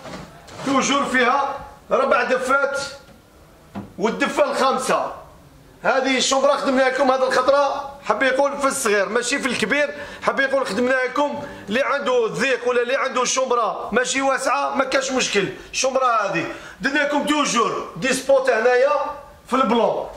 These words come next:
حاب يقول يشعلوا، آه، حاجه الله يبارك يضوي لك لاكاردون، يعطيك كيما يقول لك، آه، في، في النظره الليليه صفه واحده اخرى لا شومبر. نولي لولي تاعها اللي خدمناه هذه الخضره بالانزو، انزو هذا في البوا دروز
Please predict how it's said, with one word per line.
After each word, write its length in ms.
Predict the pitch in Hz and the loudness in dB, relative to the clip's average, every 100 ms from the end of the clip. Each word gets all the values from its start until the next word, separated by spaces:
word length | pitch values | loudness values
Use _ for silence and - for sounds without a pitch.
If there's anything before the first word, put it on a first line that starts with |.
| - | -2
حاب 140 | 202 | 0
يقول 300 | 254 277 254 | 2 2 2
يشعلوا، 540 | 247 - 262 247 285 277 - - - - - - 240 | 0 2 2 2 2 0 -6 -16 -20 -20 -20 -8 0
آه، 360 | 233 240 233 | 2 4 4
حاجه 440 | 226 247 233 277 269 | 4 2 2 2 2
الله 220 | 247 247 | 2 2
يبارك 380 | 240 262 262 262 | 2 2 2 0
يضوي 320 | 220 254 254 | 0 2 2
لك 160 | 262 247 | 2 2
لاكاردون، 520 | 262 240 240 247 277 | 2 4 2 4 2
يعطيك 560 | 262 254 247 247 247 | 2 0 0 2 2
كيما 180 | 240 254 | 2 2
يقول 240 | 240 254 262 | 2 2 0
لك، 240 | - - - - | 0 -6 -14 -4
آه، 420 | - 233 233 233 220 | 2 4 4 2 2
في، 520 | - 247 233 220 214 | 2 2 2 0 0
في 60 | |
النظره 320 | 247 262 254 254 | 0 2 2 2
الليليه 720 | 254 254 254 269 277 - - - - | 2 2 2 4 2 2 -2 -12 -18
صفه 360 | - 277 254 269 | -6 0 2 2
واحده 240 | 220 208 | 2 2
اخرى 260 | 262 277 269 | 4 4 4
لا 140 | 226 | 2
شومبر. 320 | - 185 160 - - - - - | 2 0 -2 -4 -14 -20 -18 -6
نولي 340 | 233 294 294 | 0 2 2
لولي 340 | 294 285 277 262 | 2 2 2 0
تاعها 360 | 262 - 190 | 0 2 2
اللي 120 | 196 | 2
خدمناه 480 | 240 247 247 269 247 | 0 0 0 2 2
هذه 60 | 247 | 0
الخضره 340 | 226 247 269 | 0 2 2
بالانزو، 640 | 269 247 254 240 160 160 - - - - - | 0 0 0 0 0 -2 -4 -6 -18 -10 -2
انزو 320 | 254 254 262 | 0 2 2
هذا 380 | 247 262 285 262 | 2 2 2 0
في 60 | - | -2
البوا 280 | 254 269 262 | -2 0 2
دروز 340 | 226 202 185 | 2 2 0